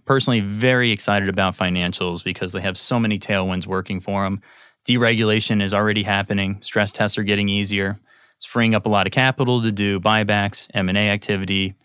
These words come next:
make more loans out in the broader public. Uh, you also have cost realizations, so they're paying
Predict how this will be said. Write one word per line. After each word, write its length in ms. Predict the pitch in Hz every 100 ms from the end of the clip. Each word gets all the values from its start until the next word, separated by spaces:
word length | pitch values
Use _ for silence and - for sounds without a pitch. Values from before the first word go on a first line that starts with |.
| _ 101
make 240 | 101 95
more 160 | 95 90
loans 460 | 107 107 104 98
out 160 | 92 92
in 100 | 92
the 60 |
broader 260 | - 85 85
public. 540 | - 120 110 104 - - - - - - -
Uh, 120 | 90
you 140 | 90 104
also 220 | 117 117
have 240 | 101 95
cost 560 | - 127 120 - - - _ -
realizations, 920 | 117 120 120 117 120 - 120 131 - -
so 300 | 110 98 92
they're 120 | 92
paying 280 | - 104